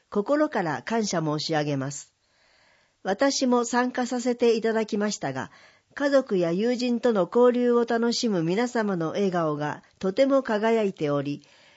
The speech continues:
地域の魅力は人々の笑顔から生まれると改めて実感しました。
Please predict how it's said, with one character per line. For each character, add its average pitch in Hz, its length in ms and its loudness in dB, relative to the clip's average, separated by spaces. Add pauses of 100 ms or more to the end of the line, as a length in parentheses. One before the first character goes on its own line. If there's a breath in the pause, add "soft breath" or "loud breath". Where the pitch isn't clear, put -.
(260 soft breath)
地 311 280 2
域 202 220 -2
の 147 160 2
魅 156 120 2
力 190 440 -2 (200)
は 196 240 -8 (160 soft breath)
人 - 280 -2
々 247 320 -2
の 143 200 0
笑 247 120 4
顔 240 220 2
か 151 180 -4
ら 147 200 0
生 175 100 -4
ま 202 160 0
れ 220 140 0
る 208 120 0
と 143 280 -2
改 233 360 -2
め 233 120 0
て 160 160 -2
実 143 200 -6
感 190 220 2
し - 160 -6
ま 165 140 -4
し - 100 -10
た。 - 180 -12